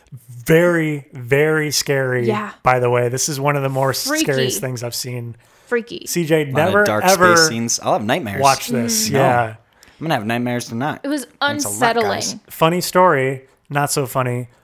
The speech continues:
Speaker 1: Um, I was joking.
Speaker 3: Does somebody die in this story? It's
Speaker 1: No,
Speaker 3: not
Speaker 1: no,
Speaker 3: a funny story.
Speaker 1: No, no one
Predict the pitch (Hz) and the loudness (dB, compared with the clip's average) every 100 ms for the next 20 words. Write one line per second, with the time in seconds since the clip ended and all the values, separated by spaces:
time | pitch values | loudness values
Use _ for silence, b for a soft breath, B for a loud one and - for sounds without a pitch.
0 | b 139 135 131 127 127 - b b 143 | b 2 4 2 0 -6 -14 b b 0
1 | 147 143 143 151 151 - 175 165 156 139 | 0 0 -4 -6 -6 2 4 6 2 2
2 | - 113 110 110 110 - 110 110 110 - | 0 0 0 -2 -2 -2 0 0 -2 -8
3 | 139 156 156 147 - 104 98 95 196 156 | -4 0 2 2 0 -2 -4 -2 0 0
4 | 143 170 262 | -2 -4 -6